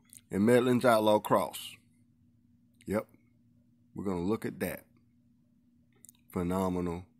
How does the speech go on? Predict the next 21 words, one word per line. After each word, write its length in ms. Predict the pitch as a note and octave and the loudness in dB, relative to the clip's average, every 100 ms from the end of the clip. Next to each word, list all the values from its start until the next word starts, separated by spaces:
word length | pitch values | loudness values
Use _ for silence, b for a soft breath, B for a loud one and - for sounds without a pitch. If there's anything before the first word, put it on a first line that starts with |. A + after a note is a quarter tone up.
| _ | _
cross, 640 | - F2 - - - - - _ _ _ _ _ - | -10 -8 -8 -14 -20 -20 -20 _ _ _ _ _ -20
starting 360 | - F2+ E2 | -8 -6 -8
from 160 | - E2 | -12 -14
scratch. 580 | - E2 - - - - _ - _ _ _ _ _ _ _ - | -12 -12 -14 -20 -20 -20 _ -20 _ _ _ _ _ _ _ 0
First 400 | D#3+ F3 D#3 - | 6 8 8 8
things 420 | D3 C#3+ C#3+ C#3 | 10 10 8 2
first, 600 | - A#2 E2+ - - - _ _ _ _ _ b b b b b _ _ _ | 4 4 4 -4 -18 -20 _ _ _ _ _ b b b b b _ _ _
we're 120 | - F#3 | 0 8
gonna 220 | G#3 F#3 | 10 10
look 180 | E3+ D#3+ | 10 8
at 140 | B2+ | 4
the 40 | |
similarities 1080 | A#2+ - D#3 C#3+ D3 F3+ C#3+ G#2+ F#2 F2 - - _ _ _ _ _ - - | 2 2 6 10 10 12 10 8 4 -4 -12 -20 _ _ _ _ _ -18 -8
of 200 | F#2+ E2+ | -4 4
both 280 | B2+ C#3+ G#2+ | 4 4 2
of 80 | |
these 240 | G#2 A#2 A#2 | 2 2 0
dogs. 600 | C3 A2 C#2+ C#2 - - - - - _ _ _ _ _ _ _ - | 4 4 2 -8 -16 -18 -20 -20 -20 _ _ _ _ _ _ _ -8
Yep, 260 | F2+ A#2 - _ _ _ | -4 -4 -6 _ _ _
the 80 | - | -12
similarities 960 | - B2 C3 C#3 C#3 B2+ G2 - E2 - | -6 0 4 6 8 8 6 0 -10 -14